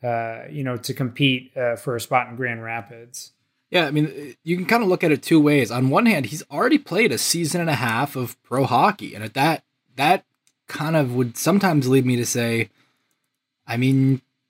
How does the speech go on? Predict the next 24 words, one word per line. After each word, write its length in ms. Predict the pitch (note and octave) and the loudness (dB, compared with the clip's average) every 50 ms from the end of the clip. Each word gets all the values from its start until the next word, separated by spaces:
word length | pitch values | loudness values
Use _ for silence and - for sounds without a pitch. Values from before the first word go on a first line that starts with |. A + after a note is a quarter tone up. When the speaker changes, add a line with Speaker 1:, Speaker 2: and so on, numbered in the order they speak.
| _ _ _ _ _ - | _ _ _ _ _ -20
Speaker 2:
you 260 | E2 - - - D4 | -18 -8 -4 -2 0
could 180 | - F#4+ F#4+ | 0 0 0
make 200 | - - D4 - | 0 0 0 0
the 80 | - G4+ | -2 -6
case 380 | - - B3+ - G4 D#4 - - | -4 -2 0 0 0 0 -2 -2
to, 120 | C3 A#2+ | -4 -6
to 140 | G#2 - B2+ | -6 -4 -4
move 220 | A2+ A#2 A2+ G#2+ G#2+ | -2 -2 -2 0 -2
over 200 | G#2+ G2 G2+ G2+ | -4 -4 -4 -6
and, 140 | G2+ G#2 | -8 -8
and 140 | G#2 G#2 G2+ | -10 -12 -10
play 140 | - A#2 A2 | -6 -6 -4
in 60 | G2+ | -4
the 120 | G2+ G2+ G2+ | -4 -4 -4
A 20 | |
H 240 | G2+ G2 F#2+ - - | -4 -6 -6 -6 -6
L. 180 | G2 - - _ - | -6 -6 -6 _ -2
I 240 | B2+ C3+ D#3 F3 F3 | 0 2 4 4 4
just, 320 | D3 C#3+ D3+ C#3 - - | 4 4 4 2 2 0
at 200 | - B2 A2+ _ - | -6 -10 -6 _ 4
this 180 | D3+ C#3+ D3 | 4 4 4
point, 460 | - _ - - C#3 C3 A#2+ A2+ - | 2 _ -6 -4 -2 0 -2 -2 -4
would 140 | G#2+ A2 G#2+ | -6 -6 -6
expect 760 | G#2 - - - - - A2 G#2+ G#2 G2+ - - - - - | -6 -4 -2 -4 -4 -2 -4 -6 -6 -6 -8 -12 -16 -16 -16